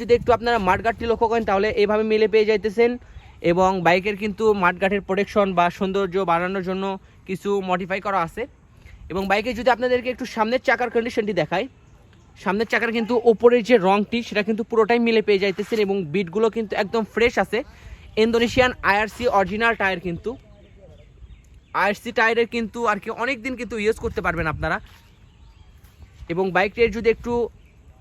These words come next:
এই সাইড থেকে যদি শেডগুলো দেখাই, আর ওয়ান ফাইভের যে স্টিকার, তারপরে নিচের শেড সব কিন্তু একদম ফ্রেশ, কোনো ফাটা বা কোনো স্পট কিন্তু নাই পুরো বাইকে।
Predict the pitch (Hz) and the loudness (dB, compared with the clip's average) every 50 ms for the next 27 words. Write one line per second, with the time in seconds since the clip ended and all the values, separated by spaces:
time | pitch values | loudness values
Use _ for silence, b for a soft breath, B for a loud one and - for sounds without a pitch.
0 | - - - - 202 220 226 - 240 240 226 - 247 233 240 190 240 240 233 - | -20 -18 -6 -2 -2 -2 0 0 0 -2 0 -2 -4 -6 -4 -6 -8 -8 -8 -4
1 | - 226 233 208 202 226 240 240 202 202 175 - 190 226 262 - _ _ _ _ | 0 0 0 0 0 0 0 0 2 0 0 0 -2 -2 -2 -6 _ _ _ _
2 | _ - - 185 196 214 226 202 220 220 214 202 220 214 180 196 220 214 220 214 | _ -4 0 2 2 2 2 0 0 0 0 0 0 -2 0 -2 -2 -2 -2 -4
3 | - - - 214 - 214 214 214 214 220 214 208 b b b b b - - 160 | -8 -8 -10 -8 -4 0 0 2 2 0 -2 -4 b b b b b -12 -10 -8
4 | 156 180 190 196 190 196 196 175 - 208 202 208 208 196 185 - - - - - | -6 -6 -4 -4 -4 -4 -6 -6 -4 -4 -2 -2 -2 -4 -8 -10 -16 -20 -20 -20
5 | - - - - - - - - 208 208 214 214 202 - - _ - - - 285 | -20 -20 -20 -20 -20 -18 -8 -4 -2 0 0 -2 -2 -6 -12 _ -14 -6 -4 -4
6 | 311 - - 285 226 - 233 202 247 247 - - - 220 214 180 - - - 214 | -4 -4 -8 -8 -6 -6 -6 -6 -6 -8 -8 -6 -4 -2 -2 -2 -4 -6 -8 -8
7 | 226 202 - 226 202 190 214 214 208 202 180 190 190 185 202 190 208 208 202 196 | -10 -6 0 0 0 2 2 2 2 2 2 0 -2 -2 -4 -6 -6 -6 -6 -8
8 | b b b b b - 202 - - - 220 208 - 220 202 165 180 170 165 160 | b b b b b -12 -12 -10 -6 -4 -4 -4 -4 -6 -6 -6 -4 -4 -4 -4
9 | 156 - 165 165 143 143 147 151 - 196 | -4 -4 -4 -2 0 0 0 0 -2 -4